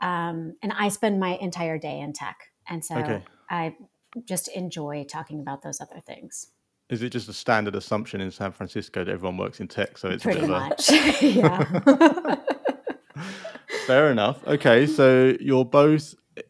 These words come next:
Speaker 2: in tech,
Speaker 1: Mm-hmm.
Speaker 2: which leads me nicely on to the next question then. So when you were kids, what did you both wanna be when you grew up?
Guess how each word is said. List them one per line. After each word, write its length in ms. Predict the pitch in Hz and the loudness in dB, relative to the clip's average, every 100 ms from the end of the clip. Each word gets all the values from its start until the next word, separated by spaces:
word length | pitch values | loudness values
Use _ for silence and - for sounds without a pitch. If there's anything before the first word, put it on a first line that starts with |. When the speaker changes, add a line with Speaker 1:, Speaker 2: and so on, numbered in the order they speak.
| - | -4
Speaker 2:
in 180 | 127 117 | -2 -2
tech, 480 | - 98 135 - - _ _ - - - | 0 -2 -2 -4 -20 _ _ -20 -14 -8
Speaker 1:
Mm-hmm. 300 | 175 165 220 - - | -4 -2 -4 -6 -14
Speaker 2:
which 120 | - | -2
leads 220 | 127 120 | 0 2
me 80 | 113 | 2
nicely 360 | 117 117 113 113 | 2 2 0 -4
on 160 | 107 | -4
to 520 | 107 113 107 104 104 - - | -6 -6 -4 -2 -4 -8 -10
the 100 | 101 | -8
next 240 | 104 - | -8 -10
question 440 | - 101 - 98 | -14 -14 -12 -12
then. 280 | 95 - 107 - _ | -10 -10 -14 -18 _
So 340 | - 113 107 - _ _ _ | -6 -2 0 -2 _ _ _
when 180 | 120 123 | -4 -2
you 100 | 135 | 0
were 40 | 117 | -2
kids, 540 | - 127 101 - - | -4 -4 -4 -6 -10
what 140 | 107 110 | -8 -8
did 100 | 110 | -8
you 60 | |
both 220 | 110 107 110 | -4 -4 -4
wanna 160 | 107 | -8
be 220 | 101 110 | -6 -6
when 120 | 104 98 | -4 -6
you 140 | 95 95 _ _ | -8 -12 _ _
grew 200 | - 95 | -8 -4
up? 160 | 95 - | -6 -8